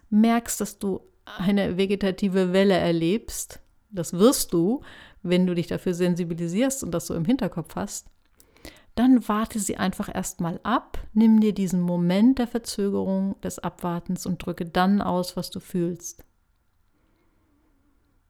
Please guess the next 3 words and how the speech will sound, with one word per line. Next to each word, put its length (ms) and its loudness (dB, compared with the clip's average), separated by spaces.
Der 120 -2
zweite 380 -2
Tipp 300 -2